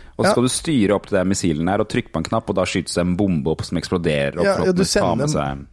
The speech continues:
Speaker 2: du sender
Speaker 1: missilen.
Speaker 2: motmissil, på en måte, og der hvor den
Speaker 1: Mm.
Speaker 2: sprenger, så skal du treffe liksom de andre, og det, det er jo faktisk veldig morsomt, synes jeg, men, eh, ja.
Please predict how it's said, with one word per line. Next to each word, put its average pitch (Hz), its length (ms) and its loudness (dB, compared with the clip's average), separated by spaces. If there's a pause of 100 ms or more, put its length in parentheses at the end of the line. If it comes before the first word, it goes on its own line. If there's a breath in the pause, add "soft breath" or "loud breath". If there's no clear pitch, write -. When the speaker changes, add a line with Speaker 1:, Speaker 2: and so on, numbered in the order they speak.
(220)
Speaker 2:
du 165 60 2
sender 131 300 0
Speaker 1:
missilen. 151 160 2
Speaker 2:
motmissil, 107 840 0
på - 60 0
en 127 60 -2
måte, 123 240 0
og 190 100 0
der 139 160 4
hvor 139 80 0
den 135 80 0
Speaker 1:
Mm. - 160 -8
Speaker 2:
sprenger, 131 300 2
så 185 120 0
skal 175 180 0
du 151 80 2
treffe - 480 -2
liksom 113 200 -2
de 95 100 -2
andre, 95 200 -2
og 147 60 -2
det, 160 600 -2
det 170 180 2
er 131 120 0
jo 131 100 2
faktisk - 460 -2
veldig 151 180 2
morsomt, 226 360 0
synes 285 200 0
jeg, 240 180 2
men, 226 220 -4
eh, 202 240 -2 (600 soft breath)
ja. 226 100 2